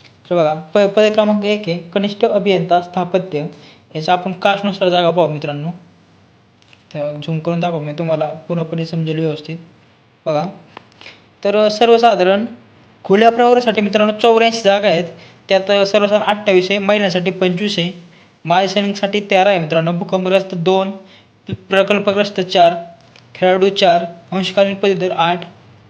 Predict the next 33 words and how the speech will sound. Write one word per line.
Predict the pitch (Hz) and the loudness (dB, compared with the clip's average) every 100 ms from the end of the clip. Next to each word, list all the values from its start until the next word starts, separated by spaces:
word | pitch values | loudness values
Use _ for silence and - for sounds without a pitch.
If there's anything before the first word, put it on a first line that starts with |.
| _ | _
आता | 165 180 196 180 | -2 2 4 4
आर-, | 202 220 214 - - 196 | 4 4 2 0 0 0
आधू-, | 208 220 196 | 2 0 2
आर्थिकदृष्ट्या | 180 208 214 226 214 190 208 208 202 | 2 2 0 -2 -4 -6 -6 -2 0
दुर्बल | 202 208 | 2 0
घटकासाठी | 214 190 175 180 | 0 0 -2 -4
बघितलं | 185 196 175 175 | 0 0 0 -2
तर | 208 208 - - - | -4 -6 -16 -12 -2
टोटल | 196 202 | 0 0
रिक्त | 202 202 | -2 -2
जागा | 196 | 0
बावीस | 208 208 208 208 | 2 4 2 0
आहेत. | 170 170 - - - _ | -2 -4 -12 -20 -20 _
तर | 160 | -4
तुम्ही | 165 214 | -2 0
काय | 220 220 | 2 2
करा, | 220 240 247 - - _ - - - - _ | 2 2 -2 -14 -20 _ -20 -20 -20 -20 _
तुम्ही | 190 190 | -4 -2
स्क्रीनशॉट | 220 220 220 | -2 -2 -2
काढून | 220 226 220 | 2 2 2
घ्या | 208 | 0
तुमच्या | 208 208 208 | 0 -2 0
कास्टनुसार, | 208 202 208 208 202 190 170 | 2 2 0 2 4 4 2
म्हणजे | 175 180 | 0 -4
किती | 175 175 196 | -6 -4 0
महिन्याला | 185 185 185 | 0 2 0
किती | 185 185 | 0 -6
सर्व | 170 175 170 | -4 -2 -2
मी | 175 170 175 175 | -2 -2 -4 -2
तुम्हाला | 190 185 | 0 0
फक्त | 180 180 | -2 -2
वरचेवर | 196 196 202 196 | 0 0 0 2
सांगतो. | 185 156 170 208 | 0 0 -6 -10